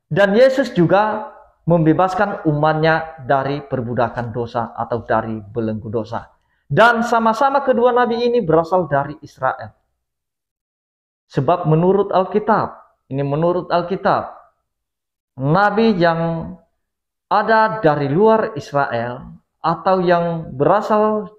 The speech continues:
dari luar Israel itu tidak diakui nabi. Apalagi kalau sudah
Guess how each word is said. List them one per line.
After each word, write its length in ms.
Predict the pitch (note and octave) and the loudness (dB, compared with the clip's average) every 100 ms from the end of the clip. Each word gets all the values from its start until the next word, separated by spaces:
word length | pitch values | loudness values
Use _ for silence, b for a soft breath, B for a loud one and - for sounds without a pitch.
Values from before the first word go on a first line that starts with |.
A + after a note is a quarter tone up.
| _ | _
dari 320 | - D3 C#3+ C#3+ | 0 0 2 0
luar 400 | D#3 A3+ A3 - | 2 4 2 -2
Israel 480 | C3+ C3 A#2+ B2 C3 - - | -10 -2 0 0 -6 -16 -10
itu 320 | D#3+ - F3 | -10 -8 -8
tidak 320 | C#3+ C3 A2 | -6 -6 -6
diakui 360 | - A#2+ - A#2+ | -8 -10 -8 -8
nabi. 320 | A#2 A2+ A2 _ _ _ _ _ _ _ _ _ _ _ _ _ - | -6 -8 -12 _ _ _ _ _ _ _ _ _ _ _ _ _ -12
Apalagi 640 | A2+ B2 C#3 E3 F3+ F#3 | -2 0 2 0 -2 -4
kalau 240 | C3+ C3+ C3+ | -2 -2 -2
sudah 480 | C3 B2+ D3 D3+ | -4 -2 0 -2